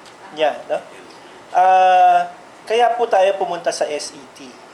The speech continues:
Dahil yun ang sinasabi ng batas, dun muna tayo, no? At susundin naman natin yung proseso. Ah, yung naging desisyon nila nitong nagdaang linggo, dadalhin pa rin natin muli sa kanila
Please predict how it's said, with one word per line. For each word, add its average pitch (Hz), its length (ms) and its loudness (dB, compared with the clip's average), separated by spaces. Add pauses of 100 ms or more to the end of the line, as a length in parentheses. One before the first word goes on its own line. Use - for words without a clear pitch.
(560)
Dahil 190 320 -2
yun 196 160 -4
ang 190 80 0
sinasabi 170 560 -2
ng 156 160 -8
batas, 143 400 -4
dun 160 160 -8
muna 160 240 -4
tayo, 131 400 -2 (160)
no? - 80 -14 (560)
At 185 160 0
susundin 240 400 -6
naman 196 240 0
natin 175 320 -2
yung 165 140 -10
proseso. 175 580 -6 (520)
Ah, 156 320 2
yung 165 160 -6
naging 175 320 -4
desisyon 180 420 -6
nila 175 380 0
nitong 151 240 -8
nagdaang 151 420 0
linggo, 151 460 -6 (1040)
dadalhin 185 420 -2
pa 170 160 -2
rin 165 140 -6
natin 160 260 -4
muli 160 240 -12
sa - 160 -6
kanila 156 480 -6